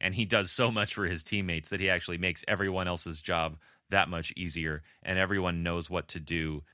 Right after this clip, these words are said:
around him. And some players, I think, are, you know, more equipped to, to deal with the situation when Messi's off the pitch. And I think that right now, Coutinho, he's more confident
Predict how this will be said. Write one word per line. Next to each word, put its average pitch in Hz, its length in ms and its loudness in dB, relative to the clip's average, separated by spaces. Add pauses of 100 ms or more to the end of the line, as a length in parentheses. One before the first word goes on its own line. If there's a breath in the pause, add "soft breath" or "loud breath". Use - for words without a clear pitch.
(120)
around 87 420 2
him. 73 180 -6 (600 soft breath)
And - 180 0
some 175 240 4
players, 135 360 2
I 104 80 2
think, 104 220 0
are, 90 160 4 (540)
you 113 80 -2
know, 95 100 2
more 107 240 4
equipped 101 520 -2 (160)
to, 87 460 -2 (600)
to 104 140 -4
deal 92 280 0
with 92 160 -2
the 92 80 -4
situation 90 760 -4
when 85 180 -2
Messi's 82 320 -2
off 78 200 0
the - 80 -16
pitch. - 400 -2 (420 loud breath)
And 98 140 2
I 92 80 4
think 92 200 -2
that 95 80 0
right 95 260 4
now, 92 200 0
Coutinho, 98 680 -2 (400 soft breath)
he's 131 300 -2
more 127 180 4
confident 101 600 0